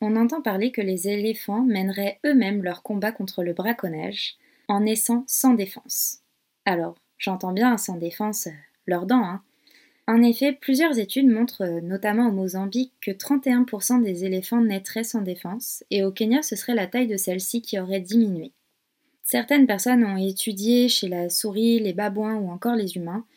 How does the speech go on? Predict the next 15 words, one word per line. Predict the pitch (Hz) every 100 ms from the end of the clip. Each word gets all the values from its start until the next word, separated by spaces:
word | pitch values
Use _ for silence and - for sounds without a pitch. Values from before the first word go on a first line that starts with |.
| _ _ _ _ -
que | -
la | 240 247 190
taille | 175 262 247
des | 196 185
incisives, | 262 - 196 170 208 233
qui | - 180
est | 170
à |
peu | 170 180
près | - 247
équivalente | 202 196 180 180 190
aux | 180
défenses, | 185 214 175 190 - - _ -
sont | - 190
héréditaires. | 208 226 240 - - 175 - -